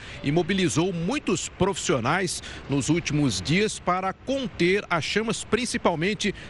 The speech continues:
nos andares mais altos do prédio. Hoje, durante o dia, a Defesa Civil emitiu um laudo condenando a estrutura do prédio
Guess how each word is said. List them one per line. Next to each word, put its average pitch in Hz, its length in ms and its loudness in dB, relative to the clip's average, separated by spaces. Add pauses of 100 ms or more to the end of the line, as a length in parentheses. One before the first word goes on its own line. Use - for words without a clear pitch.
nos 165 180 2
andares 180 640 0
mais 170 380 2
altos 180 500 -2
do 170 160 0
prédio. 156 560 0 (320)
Hoje, 233 320 2
durante 160 380 0
o 165 40 2
dia, 147 380 -2 (240)
a 165 80 0
Defesa 196 540 0
Civil 233 640 0 (100)
emitiu 196 680 -2
um 220 200 2
laudo 208 480 0 (160)
condenando 226 1080 2
a 202 120 2
estrutura 208 680 0 (100)
do 247 160 -2
prédio 185 720 0